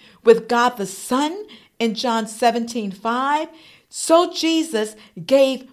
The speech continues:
glory unto us, his people. His glory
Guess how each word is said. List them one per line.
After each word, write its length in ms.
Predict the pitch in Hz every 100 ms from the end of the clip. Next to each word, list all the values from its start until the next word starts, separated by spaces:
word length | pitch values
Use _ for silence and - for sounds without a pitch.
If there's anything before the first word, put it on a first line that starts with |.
| _
glory 720 | 214 262 302 269 226 214 -
unto 240 | 240 233 269 -
us, 240 | 254 254
his 240 | - 247 -
people. 760 | - 311 330 320 220 123 - _ _ - 233 -
His 280 | - 339 -
glory 460 | 269 285 311 359